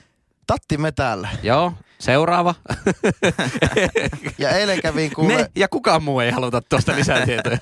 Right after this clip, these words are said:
Speaker 1: <laughs> Eilen kävin hakkeen viisi rasiaa hilloja tuolta, tuolta metästä.
Speaker 2: Kyllä.
Speaker 1: Nyt puhutaan ihan hirveästi, että on se hillavuosi. Ja hi-, hillat, ö, suot on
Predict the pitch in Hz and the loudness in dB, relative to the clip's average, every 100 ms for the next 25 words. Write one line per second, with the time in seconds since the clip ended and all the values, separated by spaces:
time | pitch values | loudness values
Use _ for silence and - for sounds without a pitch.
0 | - - 180 185 165 160 156 - 147 151 | -4 -4 -2 -2 -2 -2 -2 -2 -4 -2
1 | 185 - 139 131 123 107 104 160 185 190 | -4 -4 -6 -4 -4 -2 -2 -4 -4 -2
2 | 190 185 180 180 180 156 - - - - | -2 -2 -4 -6 -4 -6 -10 -18 -20 -20
3 | - 135 127 135 - - 135 139 135 127 | -12 -8 -6 -6 -8 -10 -6 -4 -2 -2
4 | 131 - 123 - - _ _ - 101 92 | -4 -8 -12 -14 -20 _ _ -8 -4 -4
5 | 147 170 165 147 139 139 135 123 117 117 | -2 -2 0 -2 -2 -4 -2 -2 -4 -4
6 | - 139 139 123 131 127 113 95 98 95 | -2 -2 -2 -4 -4 -4 -4 -2 -4 -4
7 | 113 - _ _ - - - 139 - 139 | -8 -14 _ _ -10 -6 -4 -4 -6 -6
8 | 156 143 123 _ - 82 87 147 160 139 | -2 -4 -6 _ -14 -10 -8 -4 -4 -4